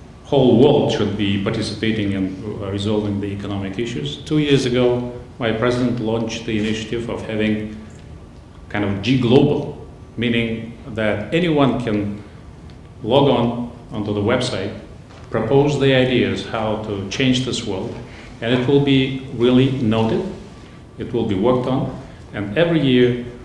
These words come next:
we have, uh, a big forum, Astana Economic Forum, uh, in our capital, which gathers, uh, a lot of, uh, specialists, experts to discuss the,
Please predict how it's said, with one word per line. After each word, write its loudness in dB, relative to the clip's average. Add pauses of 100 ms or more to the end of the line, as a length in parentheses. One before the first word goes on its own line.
(340)
we 2
have, -2
uh, -6
a -6
big 0
forum, 0
Astana -4
Economic -2
Forum, 0 (240)
uh, -6 (160)
in -2
our -4
capital, -2 (540)
which -2 (180)
gathers, 0
uh, -6 (440)
a -8
lot -2
of, -4
uh, -8
specialists, -4
experts -2
to -2
discuss -2
the, -6